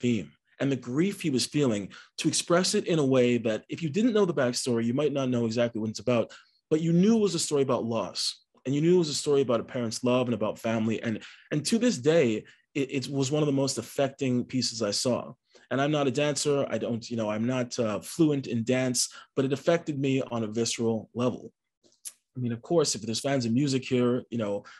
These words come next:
I'm sure a lot of you guys have songs that you just hear the first chord of it and it makes you cry. You know, I'm, I'm fortunate in that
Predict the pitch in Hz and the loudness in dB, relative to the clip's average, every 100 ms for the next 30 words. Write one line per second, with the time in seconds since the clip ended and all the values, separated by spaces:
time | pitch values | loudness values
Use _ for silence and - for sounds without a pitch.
0 | - 120 - 165 147 147 147 139 127 120 | -6 -4 0 2 4 2 2 4 2 2
1 | 127 113 - 131 139 131 117 120 104 - | -2 -2 -2 -2 -2 -2 -2 -4 -6 -12
2 | _ 139 143 - 143 123 135 - 147 139 | _ -2 0 0 0 0 -2 -2 0 2
3 | 131 127 113 120 123 - 117 - 123 123 | 2 2 2 0 0 -2 -4 -2 0 0
4 | 120 123 _ _ _ _ 120 113 - 143 | 0 -4 _ _ _ _ -4 -4 -2 0
5 | 165 170 - 160 175 160 160 143 127 123 | 2 0 -2 0 0 0 0 0 0 -2
6 | - 120 | -2 -4